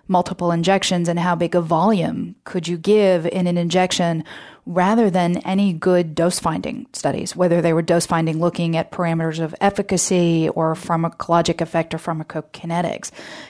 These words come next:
And particularly in larger ladies, there has always been a concern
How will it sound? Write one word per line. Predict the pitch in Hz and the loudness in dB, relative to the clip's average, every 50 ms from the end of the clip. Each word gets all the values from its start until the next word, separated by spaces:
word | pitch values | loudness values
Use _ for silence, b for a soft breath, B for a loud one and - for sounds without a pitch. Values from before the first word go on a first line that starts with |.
| B B B | B B B
And | 180 175 170 175 - _ | -2 0 0 -2 -4 _
particularly | - 202 196 - 214 220 - 262 226 220 208 202 190 190 185 190 | -4 -4 -2 0 -2 0 2 4 4 6 6 4 4 4 4 2
in | - - 196 196 185 185 | 2 0 0 0 2 4
larger | 175 170 170 165 180 175 175 | 4 4 2 2 2 2 2
ladies, | 180 196 240 240 202 160 165 160 | 4 4 4 4 2 2 0 0
there | - 170 185 175 | 0 0 0 2
has | 170 202 202 196 - - | 2 2 0 0 0 0
always | - 180 214 269 277 214 185 - | 2 2 4 4 4 4 2 0
been | - - 175 175 | 0 -2 0 0
a | 180 185 | -2 -2
concern | - - 196 185 170 - 240 269 269 180 156 156 - 170 | -2 -4 -4 -2 0 0 2 2 2 2 2 0 -2 -4